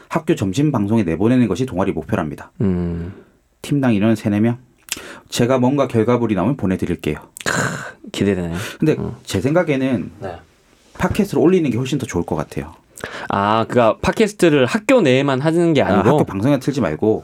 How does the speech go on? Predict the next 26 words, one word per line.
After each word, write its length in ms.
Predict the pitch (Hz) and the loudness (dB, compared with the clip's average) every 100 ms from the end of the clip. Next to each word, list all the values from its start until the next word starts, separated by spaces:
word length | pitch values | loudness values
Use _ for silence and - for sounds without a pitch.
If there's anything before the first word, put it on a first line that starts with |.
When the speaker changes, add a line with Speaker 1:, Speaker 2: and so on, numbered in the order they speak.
| - | -2
Speaker 2:
그냥 300 | 123 123 117 | 2 2 4
올려라. 320 | 110 120 110 | 4 4 6
Speaker 1:
공개. 220 | 131 123 - _ - | 4 0 -4 _ -6
자기가 320 | 143 151 139 | 0 2 2
방송 360 | 117 113 135 123 | 0 0 0 2
올리고 760 | 151 160 135 117 117 120 110 | 2 2 2 4 4 4 4
Speaker 2:
음. 400 | 156 131 87 113 - - _ - | 4 2 -2 -8 -18 -20 _ -6
Speaker 1:
누구라도 540 | 113 113 135 135 110 | -2 2 2 2 0
댓글 320 | 104 117 143 | -4 -2 -2
달면은 1000 | - 92 90 117 117 92 92 98 92 80 69 | -2 -2 2 2 2 0 -2 -2 -2 -4 -6
Speaker 2:
그럼. 240 | - - 82 - _ _ - - | -6 -6 -8 -16 _ _ -20 -12
Speaker 1:
그게 260 | - 120 | -4 -2
되게 200 | 113 104 | 0 -2
뭉클한 600 | 90 104 104 147 135 131 | 0 -2 0 0 2 -2
감동이 340 | 120 90 101 95 | -4 -2 0 -2
있어요. 540 | - 92 80 80 82 - - - - | -2 -2 -2 -4 -8 -18 -20 -20 -8
Speaker 2:
저는 220 | - 156 | 0 0
안 120 | 123 92 | 0 -2
그래요. 300 | 90 80 - _ _ _ - _ _ _ - - _ - | -4 -6 -10 _ _ _ -20 _ _ _ -16 -16 _ -6
Speaker 1:
네. 240 | 82 82 - - - - | -4 -4 -12 -20 -20 -8
그러니까 240 | - 127 127 | -2 2 2
Speaker 2:
<laughs> 960 | - - - 233 240 226 113 117 220 | 2 2 2 4 4 6 4 2 0
Speaker 1:
제가 340 | - 131 143 143 | 0 2 4 2
추천드린 460 | - 190 160 139 | 0 0 2 2
거는 280 | 110 120 120 - - | 2 2 0 -4 -10
Speaker 2:
네. 240 | - 92 | -6 -4